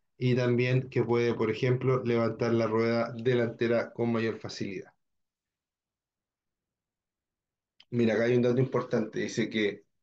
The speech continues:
cuando tú vas con la moto cargada o con, o con otra persona atrás, dice que por el mayor peso atrás, las luces pueden quedar apuntando hacia arriba, por lo que debe ajustarlas para no encandinar a los que vienen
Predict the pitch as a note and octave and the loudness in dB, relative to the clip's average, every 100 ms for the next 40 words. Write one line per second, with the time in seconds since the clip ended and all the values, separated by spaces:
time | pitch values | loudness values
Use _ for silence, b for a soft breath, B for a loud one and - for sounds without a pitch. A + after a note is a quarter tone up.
0 | _ _ - A2 G#2+ - C3 D3 D3+ - | _ _ -6 -2 -2 2 2 4 0 -4
1 | - - - A#2 A2+ B2 B2+ C#3 - A#2 | -16 -8 2 4 6 4 4 2 2 0
2 | A2 A#2 B2 A2 A2 G#2+ - G2+ G#2 G#2 | 0 2 2 2 2 0 -4 -6 -6 -8
3 | G2 G#2+ G#2+ G#2 - A2 - A2+ A#2 - | -8 -6 -6 -6 -10 -4 0 2 0 0
4 | A#2 B2 B2+ B2 C3+ - B B B B | 2 4 4 2 2 -2 B B B B
5 | B A#2+ B2+ B2+ B2+ B2 A#2+ A#2 A#2 B2+ | B 0 2 4 4 4 4 4 4 2
6 | B2 - D3+ D#3+ D#3+ D#3+ E3 F#3 F3+ C3+ | 0 -2 -2 0 2 2 2 2 0 2
7 | A#2+ A#2+ C3+ D3 C#3+ C#3 C3+ C3+ B2 B2 | 4 6 4 2 0 2 2 2 2 2
8 | C3 B2+ A#2 A#2 B2 B2+ C3 - B2 B2+ | 2 2 2 2 2 4 2 0 -2 -2
9 | - B2+ A#2 G#2+ A2+ A#2+ G2 - _ _ | 0 2 2 2 4 4 4 -2 _ _
10 | B B B B B - D3 E3 E3 D#3+ | B B B B B 0 2 4 4 4
11 | D3+ D#3 D#3 D#3 B2 C#3+ C3+ C#3 C3+ B2 | 0 0 -2 -2 0 2 4 2 0 -2
12 | C3 B2+ - B2 A2 A#2 A2+ - A#2 A2+ | -2 -2 -2 -2 0 0 -4 -4 -2 0
13 | A2+ A#2 A#2 A#2+ A#2 A#2+ A#2+ B2 A#2+ A2 | 2 0 0 -2 -2 0 2 2 2 0
14 | A2 B2+ A#2 A#2 C3 A2+ A2 G#2+ A#2+ | -4 -2 -2 0 0 0 0 -2 -6